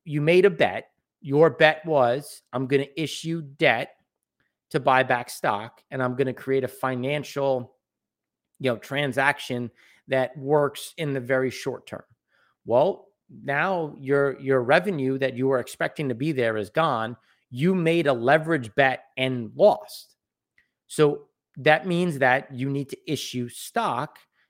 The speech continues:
at a lower price 'cause you were wrong. And I think there would have been people out there that would have happily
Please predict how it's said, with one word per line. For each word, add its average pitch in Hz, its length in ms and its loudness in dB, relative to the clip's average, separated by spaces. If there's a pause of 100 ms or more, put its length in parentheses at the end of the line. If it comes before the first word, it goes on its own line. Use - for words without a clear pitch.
(360)
at 131 200 0
a 139 40 -2
lower 139 360 2
price 131 400 0
'cause 123 200 -8
you 135 60 -4
were 175 140 2
wrong. 147 520 0 (520)
And 151 360 2
I 135 220 0
think 147 320 -6
there 135 160 0
would 131 160 2
have 131 100 -2
been 135 140 -4
people 143 380 -6
out 233 220 -4
there 131 180 0
that 131 160 -2
would 143 120 0
have 139 100 -2
happily 139 760 -2